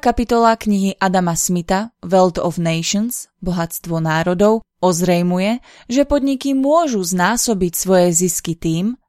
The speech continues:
že výrobu tovaru rozdelia na čiastkové úlohy, ktoré môžu vykonávať zle platení ľudia na základe jednoduchých príkazov.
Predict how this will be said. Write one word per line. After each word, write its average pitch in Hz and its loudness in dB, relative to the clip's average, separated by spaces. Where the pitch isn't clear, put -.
že 294 0
výrobu 294 2
tovaru 214 4
rozdelia 190 0
na 180 -2
čiastkové 180 -2
úlohy, 190 2
ktoré 320 4
môžu 269 4
vykonávať 202 2
zle 185 2
platení 170 -2
ľudia 196 0
na 311 -2
základe 269 2
jednoduchých 208 0
príkazov. 175 -2